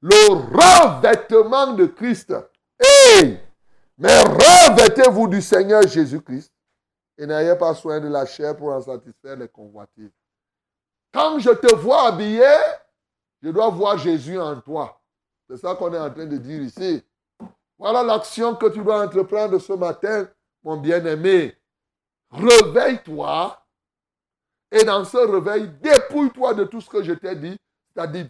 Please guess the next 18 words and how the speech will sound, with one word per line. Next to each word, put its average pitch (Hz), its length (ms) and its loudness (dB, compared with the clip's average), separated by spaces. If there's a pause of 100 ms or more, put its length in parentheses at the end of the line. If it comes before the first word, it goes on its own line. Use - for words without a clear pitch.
dépouiller, 180 420 -6
c'est 175 200 -12
quoi ? 165 140 -14
Ça 156 160 -14
veut 185 120 -8
dire 175 180 -14
que 180 80 -18 (460)
enlève 202 840 -6
tout 202 140 -18
ça 180 220 -10
de 147 120 -10
toi 135 400 -16 (520)
et 226 440 0 (600)
en 196 260 -8
toi, 175 520 -8 (500)
porte 320 480 0 (140)
un 214 160 -8
vêtement. 160 640 -12